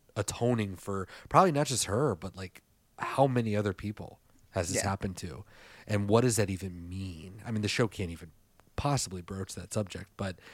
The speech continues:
Speaker 1: what does it mean to atone for your, your crimes?
Speaker 2: Mm-hmm.
Speaker 1: I love it.
Speaker 2: Yeah, it's,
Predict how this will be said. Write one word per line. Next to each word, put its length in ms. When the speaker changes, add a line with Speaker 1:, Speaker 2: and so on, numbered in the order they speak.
Speaker 1:
what 120
does 100
it 100
mean 200
to 140
atone 400
for 240
your, 480
your 140
crimes? 720
Speaker 2:
Mm-hmm. 200
Speaker 1:
I 60
love 180
it. 120
Speaker 2:
Yeah, 180
it's, 500